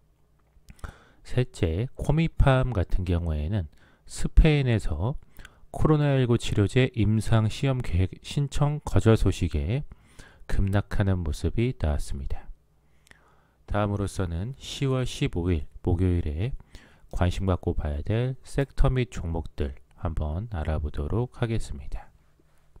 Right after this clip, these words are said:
첫 번째는 전기 관련주들 관심 갖고 보라고 말씀을 드려보겠는데,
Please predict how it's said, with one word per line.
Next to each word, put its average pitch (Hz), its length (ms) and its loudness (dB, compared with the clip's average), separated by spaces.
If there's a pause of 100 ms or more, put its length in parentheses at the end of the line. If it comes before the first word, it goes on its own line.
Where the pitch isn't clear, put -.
(1200)
첫 - 240 -2
번째는 113 720 2
전기 117 540 4
관련주들 82 680 0 (300)
관심 92 340 -2
갖고 85 300 -2
보라고 82 720 -2
말씀을 90 580 0
드려보겠는데, 73 1000 -4